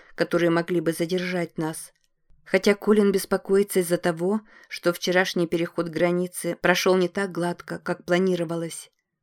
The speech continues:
Возможно, что за стеной больше регуляторов и больше винтовок, чем мы думаем. Ну что ж, посмотрим. Со своего места в подлеске я время от времени вижу Пипу, ярдах в пятидесяти от меня,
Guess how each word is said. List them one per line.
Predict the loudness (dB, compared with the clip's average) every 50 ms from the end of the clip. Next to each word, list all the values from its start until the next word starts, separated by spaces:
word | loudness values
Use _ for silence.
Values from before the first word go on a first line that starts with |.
| _ _
Возможно, | 0 0 0 2 0 0 0 -2 -4 -6 -8 -8 -8 -10
что | -14 -4 -2 -2
за | -2 0
стеной | -4 -6 -6 -6 -4 -2 -2 -2
больше | -2 -2 -2 -2 -2 0 -2 -2
регуляторов | -2 -2 -2 -2 -2 0 0 -2 -2 -2 -4 -4 -4 -6 -14 -20 -20 -20 -20 -20 _ _
и | _ -6
больше | -4 0 0 0 0 0 -2 -2
винтовок, | -2 -2 -2 -2 -4 -4 -6 -6 -4 -4 -8 -8 -8
чем | -8 -4 -2 -2 0
мы | 0 0 0
думаем. | 2 2 2 2 2 -2 -4 -6 -8 -12 _ _ _ _ _ _ _ _ _ _ _ _ _ _
Ну | -6 -6
что | -6 -4 -4 -4 -4
ж, | -4 -8 -10 -14 _ _ _ _ _ _
посмотрим. | -4 -4 -4 -2 -2 -4 -4 -4 -6 -8 -10 -10 -10 -14 _ _ _ _ _ _ _ _ _ _ _ _ _ _ _ _ _ _
Со | -4 -4 -4
своего | -2 0 2 2 2 2 0
места | 0 0 0 -2 -4 -6 -8 -10 -10
в | -4
подлеске | _ -2 -2 0 0 0 0 -2 -2 -8 -6 -6 -6 -6 -6 _ _ _ _
я | 0 2 4
время | 6 4 6 4 4 2
от | 0 -2
времени | 0 2 2 2 2 2 0 2
вижу | 2 0 0 0 -2 -4
Пипу, | -4 _ -4 -4 -4 -4 -4 -6 -6 -6 _ _ _ _ _ _ _
ярдах | -2 0 0 0 -2 -4 -8 -8
в | _
пятидесяти | _ -6 -2 -2 -2 -2 -2 -10 -8 -2 -2
от | -2 0 0
меня, | -2 0 0 0 0 -2 -4 -6